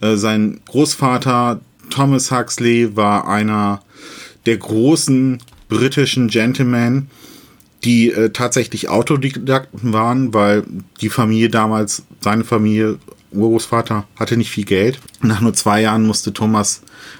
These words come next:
Huxley die Schule verlassen und hat sich dann alles selbst beigebracht und hat dann die höchsten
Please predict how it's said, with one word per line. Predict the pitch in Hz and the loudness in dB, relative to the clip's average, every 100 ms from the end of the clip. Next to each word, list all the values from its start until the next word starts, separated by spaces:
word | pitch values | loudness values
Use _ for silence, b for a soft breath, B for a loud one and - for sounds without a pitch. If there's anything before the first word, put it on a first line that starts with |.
| - | -6
Huxley | 110 - 123 113 | -4 0 0 0
die | 110 | -2
Schule | - 139 139 | -2 0 0
verlassen | 131 135 131 - 156 147 B B B | 0 0 0 0 -2 -4 B B B
und | - 104 | -6 -2
hat | 120 | -2
sich | 120 - | -2 -2
dann | 113 | -2
alles | - 110 104 | 0 0 0
selbst | 110 120 - - - - | 0 0 -4 -14 -20 -8
beigebracht | - 113 123 104 101 139 - | -4 0 0 0 -2 -2 -4
und | - 98 98 - _ - | -2 0 0 -4 _ -8
hat | - - | -6 -2
dann | 107 | 0
die | 104 | 0
höchsten | 107 113 - 113 101 104 | 2 0 0 2 2 0